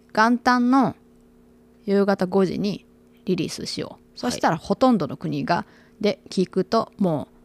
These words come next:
Speaker 1: う二千二十四年ですね。
Speaker 2: はい。
Speaker 1: はい。次のリリースは来年一月一日です。なので、えー、今年のポッドキャストはこれが最後です。
Speaker 2: はい。
Speaker 1: はい。
Speaker 2: あの、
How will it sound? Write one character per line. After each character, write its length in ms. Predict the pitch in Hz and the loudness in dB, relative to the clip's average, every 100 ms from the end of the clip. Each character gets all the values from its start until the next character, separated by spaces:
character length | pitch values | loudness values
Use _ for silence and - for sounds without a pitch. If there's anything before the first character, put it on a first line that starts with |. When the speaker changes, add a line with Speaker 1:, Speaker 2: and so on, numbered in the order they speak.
| _ _ _ _ - | _ _ _ _ -10
Speaker 1:
う 20 | |
二 60 | 185 | -4
千 220 | - 170 | -2 -2
二 120 | - | -2
十 120 | 165 82 | -4 -6
四 100 | 110 | -8
年 120 | 165 | -6
で 80 | 165 | -6
す 80 | 175 | -6
ね。 160 | 180 - _ _ _ | -8 -8 _ _ _
Speaker 2:
は 180 | 113 92 | -8 -8
い。 100 | - _ _ _ | -10 _ _ _
Speaker 1:
は 160 | 180 | -4
い。 100 | 113 - _ _ _ _ _ _ _ _ _ _ _ _ _ _ - _ | -4 -6 _ _ _ _ _ _ _ _ _ _ _ _ _ _ -20 _
次 220 | - 214 | -6 -4
の 160 | 185 - - - - | -4 -8 -18 -14 -6
リ 100 | 165 | -4
リ 120 | 151 | -4
ー 20 | |
ス 140 | - | -4
は 220 | 165 190 - _ _ _ _ _ _ _ _ _ _ - | 0 0 -2 _ _ _ _ _ _ _ _ _ _ -2
来 200 | 180 185 | 0 2
年 240 | 170 - - | 0 -4 -8
一 180 | - | -2
月 320 | 180 - - 185 | -2 -2 -6 -2
一 100 | 185 | 0
日 180 | - | -2
で 100 | 117 | -4
す。 140 | 180 - _ _ - | -8 -16 _ _ -6
な 100 | 185 | -2
の 80 | |
で、 220 | 170 247 - _ - - _ _ - | 0 -2 -6 _ -20 -20 _ _ -4
え 200 | 185 170 | -2 -2
ー、 40 | |
今 140 | - | -2
年 180 | 214 220 | 0 2
の 100 | 190 | 2
ポ 120 | 170 | 0
ッ 20 | 185 | -4
ド 120 | 160 | -4
キ 80 | 156 | -4
ャ 20 | |
ス 80 | - | -6
ト 80 | |
は 60 | - | -10
こ 100 | - | -4
れ 80 | 160 | -4
が 140 | 110 - | -4 -10
最 240 | - 170 | 0 0
後 100 | - | 0
で 100 | - | -6
す。 160 | - - - _ _ - - _ - | -12 -16 -20 _ _ -20 -20 _ -6
Speaker 2:
は 180 | 117 | -4
い。 120 | 98 - | -4 -6
Speaker 1:
は 120 | 190 | -4
い。 120 | 175 - - | -4 -6 -18
Speaker 2:
あ 160 | 101 | -16
の、 180 | 95 85 | -14 -14